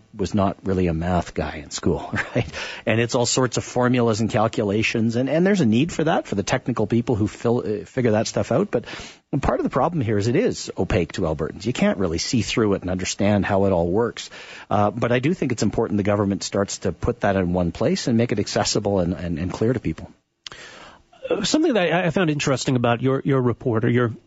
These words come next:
Speaker 2: your suggestions, because we've certainly heard signals, indications that the, uh, the N D P government wants to tweak royalties to try to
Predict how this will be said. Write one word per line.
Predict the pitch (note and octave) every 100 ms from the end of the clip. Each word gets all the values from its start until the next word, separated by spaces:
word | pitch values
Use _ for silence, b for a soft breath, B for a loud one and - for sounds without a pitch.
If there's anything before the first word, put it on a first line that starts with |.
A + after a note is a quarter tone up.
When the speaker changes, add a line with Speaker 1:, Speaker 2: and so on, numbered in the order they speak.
| -
Speaker 2:
your | C#3 C#3+
suggestions, | - A#2+ G#2 G2 - G#2+
because | A2 A#2+ B2+
we've | A#2+ C3+
certainly | C#4+ G#3+ D#3
heard | C#3 D#3+ C3+ B2+
signals, | - C#3+ A#2 G2 A2+
indications | B2+ G#2 C3+ A#2+ - A2 G#2+
that | A2 A#2+
the, | A#2+ A2 G#2+
uh, | A2
the | A2 B2+
N |
D | C3
P | A#2 A#2+
government | B2+ A#2 B2 -
wants | C3 C#3 C#3 -
to | C#3+ B2+
tweak | - D3+ C3+
royalties | C3+ C3 B2 A#2 A#2+ A2
to | -
try | - B2+ A#2+
to | A#2